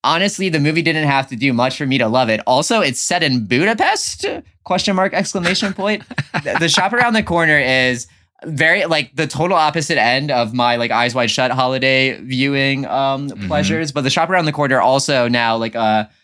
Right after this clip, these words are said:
Speaker 1: a marquee, like, holiday viewing for me. It is so delightful,
Speaker 2: Damn.
Speaker 1: so warm. It is, like, perfect, perfect, like, old school viewing. I really
Speaker 2: Okay.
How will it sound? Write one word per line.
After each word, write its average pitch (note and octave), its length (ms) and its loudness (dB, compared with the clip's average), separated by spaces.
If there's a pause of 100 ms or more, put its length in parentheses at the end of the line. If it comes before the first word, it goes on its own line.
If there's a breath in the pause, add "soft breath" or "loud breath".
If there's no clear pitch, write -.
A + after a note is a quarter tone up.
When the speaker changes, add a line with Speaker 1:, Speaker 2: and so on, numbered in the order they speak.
(180 soft breath)
Speaker 1:
a A2 100 -4
marquee, B2+ 580 0
like, A2+ 140 0
holiday A#2 400 0
viewing A2 320 2
for A2 160 -4
me. G#2 220 2
It A#2 80 -2
is A#2+ 180 0
so C#3 240 0
delightful, B2+ 440 2
Speaker 2:
Damn. A2+ 60 -2
Speaker 1:
so B2+ 300 0
warm. A#2 640 0
It A2+ 140 -2
is, A2+ 260 0
like, G#2+ 240 -2
perfect, A#2+ 640 -2
perfect, A2+ 460 -2
like, A2 160 -4
old G#2+ 240 -4
school G#2 260 -6
viewing. F#2+ 380 -4
I G#2 60 0
really G#2 460 0
Speaker 2:
Okay. C#3+ 540 -2